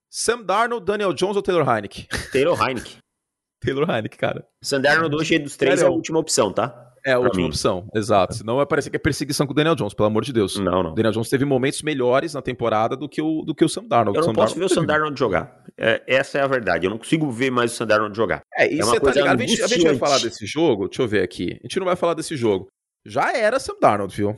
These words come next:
Speaker 2: Ah, já era. E o Ken Newton é
Speaker 1: O
Speaker 2: titular já na semana que vem, né?
Speaker 1: O Ken Newton chegou pro Shell.
Speaker 2: Ah, cara,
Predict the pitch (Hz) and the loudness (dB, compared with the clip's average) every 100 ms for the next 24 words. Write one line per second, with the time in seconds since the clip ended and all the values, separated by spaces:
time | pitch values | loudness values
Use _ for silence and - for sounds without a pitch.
0 | - _ _ - 110 - - - _ - | -10 _ _ 2 2 2 -6 -18 _ -20
1 | - 113 95 123 147 139 110 127 143 135 | -6 0 2 2 0 0 0 -2 0 0
2 | 139 127 120 123 135 139 131 170 330 208 | 0 2 2 2 0 0 -2 0 -2 0
3 | 92 82 80 - - 139 131 135 113 110 | 0 -2 -6 -12 -6 -4 -2 -2 0 -2
4 | 123 117 139 120 120 - 370 135 98 - | -2 -4 0 -2 -2 -4 0 0 0 -4
5 | _ - - - - 320 98 85 | _ -2 -2 -2 -4 0 2 0